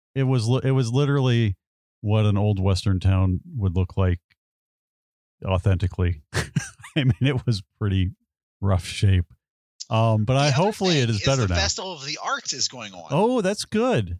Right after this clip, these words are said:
Speaker 1: That's
Speaker 2: until
Speaker 1: a
Speaker 2: February twenty-fourth.
Speaker 1: That's perfect.
Speaker 2: So that's another opportunity to get out and kinda do some things. And they have little, little workshop type things that go along with that and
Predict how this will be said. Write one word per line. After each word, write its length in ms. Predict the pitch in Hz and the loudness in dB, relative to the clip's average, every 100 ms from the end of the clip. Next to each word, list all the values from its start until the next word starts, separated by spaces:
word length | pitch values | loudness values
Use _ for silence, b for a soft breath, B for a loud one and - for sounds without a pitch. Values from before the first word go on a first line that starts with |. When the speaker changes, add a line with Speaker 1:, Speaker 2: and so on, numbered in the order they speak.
| - | -4
Speaker 1:
That's 160 | 123 160 | -2 0
Speaker 2:
until 60 | |
Speaker 1:
a 20 | |
Speaker 2:
February 300 | - 156 147 | -2 -2 -4
twenty-fourth. 760 | 139 156 135 - 294 156 80 - | -6 -6 -10 -10 -8 -8 -10 -4
Speaker 1:
That's 200 | 120 123 | -2 -2
perfect. 400 | - - 196 208 | -8 -4 0 2
Speaker 2:
So 680 | - 147 139 139 139 135 131 | 0 0 -4 -6 -8 -12 -8
that's 280 | 147 147 170 | -4 -4 -4
another 460 | 208 190 220 185 131 - | -6 -4 -4 -8 -12 -6
opportunity 720 | 147 151 131 156 131 113 117 | -6 -6 -8 -8 -8 -10 -6
to 160 | - | -6
get 160 | 117 127 | -4 -4
out 320 | 120 117 131 - | -2 -2 -6 -6
and 460 | 139 123 123 123 - B B B | -4 -4 -6 -16 -18 B B B
kinda 200 | - 156 | -8 -6
do 180 | 143 151 | -4 -2
some 180 | - 147 | -4 -2
things. 280 | 143 160 311 | -4 -4 -4
And 80 | |
they 40 | 392 | -4
have 120 | 392 | -4
little, 260 | 381 339 240 214 | -4 -8 -8 -10
little 180 | 233 180 | -10 -8
workshop 480 | 196 - 214 196 202 | -6 -2 -2 -2 -4
type 240 | 185 170 | -8 -6
things 300 | 180 170 160 | -6 -6 -6
that 80 | 170 | -10
go 140 | 160 | -10
along 260 | 156 151 147 | -8 -8 -8
with 160 | 143 | -8
that 320 | 151 139 175 202 | -2 0 -2 -4
and 240 | 117 110 | -8 -12